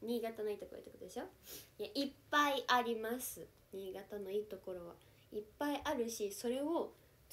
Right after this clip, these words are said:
伝える仕事をしているつもりなんですけど、エヌジーティーフォー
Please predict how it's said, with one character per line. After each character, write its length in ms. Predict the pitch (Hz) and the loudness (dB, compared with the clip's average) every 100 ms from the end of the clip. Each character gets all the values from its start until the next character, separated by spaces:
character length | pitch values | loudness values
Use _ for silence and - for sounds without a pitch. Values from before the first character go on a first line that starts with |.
| - | 0
伝 160 | 294 269 | 2 4
え 20 | |
る 100 | 277 | 2
仕 160 | 285 254 | 2 2
事 240 | 254 254 | 2 2
を 80 | 254 | 0
し 80 | 254 | 0
て 160 | 262 | -2
い 40 | 226 | 0
る 80 | 247 | -2
つ 140 | - | -2
も 120 | 233 | -2
り 100 | 233 | -2
な 140 | 220 226 | -2 -4
ん 80 | 190 | -6
で 80 | |
す 100 | 190 - | -10 -12
け 100 | - | -14
ど、 100 | - - - | -14 -12 -10
エ 60 | |
ヌ 140 | 185 185 | -8 -8
ジ 140 | 202 | -12
ー 40 | 190 | -12
テ 60 | - | -14
ィ 40 | |
ー 40 | - | -16
フ 140 | |
ォ 20 | |
ー 40 | - | -18